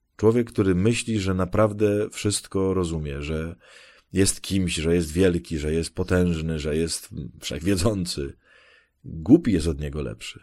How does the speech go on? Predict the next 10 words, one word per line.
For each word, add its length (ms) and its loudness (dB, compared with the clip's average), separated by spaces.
To 80 -4
nawet 260 6
głupiec, 440 4
który 280 2
po 100 -6
prostu 260 -4
wie, 180 6
że 80 4
jest 120 4
głupi, 440 -4